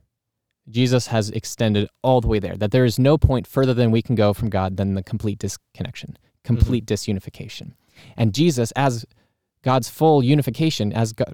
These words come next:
Speaker 1: God's self, went all the way to the complete disunification.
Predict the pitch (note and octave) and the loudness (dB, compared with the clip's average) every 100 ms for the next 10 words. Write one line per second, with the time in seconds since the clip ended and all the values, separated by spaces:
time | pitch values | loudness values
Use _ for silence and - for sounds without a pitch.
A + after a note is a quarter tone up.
0 | - - A#2+ - C#3+ G#2 - _ _ _ | -8 -2 -2 0 0 0 -4 _ _ _
1 | _ B2+ C#3+ - C3+ C#3 C3+ A#2+ B2 A2 | _ -2 -2 0 2 4 4 2 0 -2
2 | A#2 - A2+ - _ _ _ B2+ - A#2+ | -2 -4 -6 -8 _ _ _ -4 0 0
3 | - A2 G#2+ - - | 0 -6 -10 -12 -18